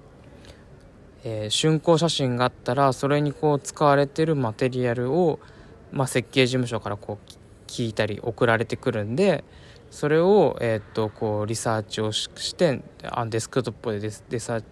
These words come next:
リサーチをして、えーっと、例えば、えー、壁のこの、なんか木目調の何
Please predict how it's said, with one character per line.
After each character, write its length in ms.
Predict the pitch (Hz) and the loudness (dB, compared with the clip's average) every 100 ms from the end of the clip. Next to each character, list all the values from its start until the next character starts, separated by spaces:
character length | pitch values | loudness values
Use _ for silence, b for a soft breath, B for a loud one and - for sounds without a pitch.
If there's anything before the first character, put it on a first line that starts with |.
| - | -14
リ 80 | 123 | -8
サ 140 | 131 | -4
ー 40 | 123 | -4
チ 140 | 135 | -4
を 60 | 123 | -4
し 160 | - | -4
て、 280 | - 226 - - B B B B - | 0 2 2 -4 B B B B -10
え 180 | 127 117 | -4 -4
ー 40 | |
っ 20 | 113 | -6
と、 520 | - 120 113 110 110 - B B - - - | -2 0 0 -2 -4 -8 B B -20 -14 -2
例 140 | 123 | 0
え 40 | 120 | 2
ば、 340 | 156 151 107 - | 4 4 4 0
え 520 | - 117 107 104 107 | -6 -6 -4 -6 -8
ー、 20 | |
壁 320 | - 127 120 110 | -6 0 0 0
の 280 | 107 107 104 | 0 -2 -6
こ 160 | - 110 | -4 -2
の、 460 | 110 107 107 113 - B B B B - - | 0 0 -2 -4 -10 B B B B -16 -6
な 140 | 113 | -4
ん 60 | 107 | -4
か 220 | 101 101 | -4 -2
木 320 | 104 113 - | -2 -2 2
目 180 | 127 120 | 4 4
調 340 | - 131 120 120 | 4 2 4 4
の 180 | 120 | 4
何 540 | 123 120 120 113 110 | 2 2 0 -2 -4